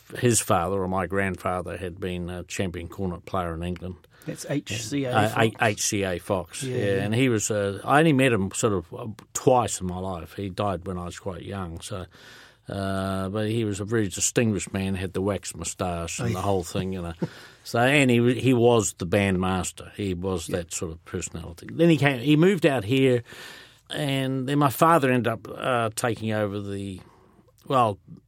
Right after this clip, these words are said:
Speaker 1: he played in the Hara band, my father. And then my father wa-, uh, conducted, that was sort of like the thirties, mid thirties. Then, um, he ended up being the conductor of the Third Division band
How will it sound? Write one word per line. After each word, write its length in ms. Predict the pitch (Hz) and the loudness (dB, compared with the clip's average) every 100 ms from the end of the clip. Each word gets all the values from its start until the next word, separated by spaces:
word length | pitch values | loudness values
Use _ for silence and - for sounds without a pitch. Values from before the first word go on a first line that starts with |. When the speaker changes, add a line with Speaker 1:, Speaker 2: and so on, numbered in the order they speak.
| _ | _
Speaker 1:
he 160 | - 135 | -2 0
played 360 | 110 151 147 123 | 4 6 6 4
in 100 | 117 | 0
the 100 | 95 | -2
Hara 400 | 120 117 113 98 | 2 4 4 2
band, 360 | 110 110 120 - - | 0 -2 -4 -8 -10
my 100 | 107 | -6
father. 340 | 113 113 139 - - - - - - _ | -2 -2 -4 -12 -20 -20 -20 -20 -20 _
And 240 | - 113 117 | -2 2 2
then 100 | 113 | 2
my 100 | 110 | 0
father 360 | 123 120 110 - - | 2 2 0 -6 -12
wa-, 260 | 143 117 110 | -6 -4 -4
uh, 500 | - 123 117 107 104 | -4 -4 -2 -4 -6
conducted, 760 | - 120 123 113 _ 110 104 | -4 0 2 0 _ -6 -4
that 160 | 117 110 | -4 -6
was 100 | - | -10
sort 280 | 127 117 | -4 -4
of 120 | 104 104 | -4 -4
like 240 | 104 - | -4 -6
the 100 | 104 | -10
thirties, 600 | 107 - 131 123 123 123 - | -14 -4 0 2 0 -6 -6
mid 160 | 117 - | -8 -6
thirties. 600 | 120 117 113 110 - - | -4 -2 -2 -6 -8 -8
Then, 420 | 117 117 113 113 | -4 -2 0 0
um, 320 | 107 107 101 - _ - _ - _ _ | 0 -2 -4 -10 _ -20 _ -20 _ _
he 520 | - 117 117 117 113 | -4 -2 0 -2 -2
ended 220 | 117 107 | 0 0
up 160 | 110 101 | 0 -2
being 180 | 110 104 | -2 -4
the 80 | 95 | -2
conductor 440 | 107 107 - 107 | 0 0 -2 -4
of 100 | 95 | -4
the 80 | 98 | -8
Third 380 | - 117 101 87 | -2 2 2 0
Division 500 | 85 117 117 92 85 | 2 2 2 -2 -4
band 360 | 90 85 104 | -4 -4 -10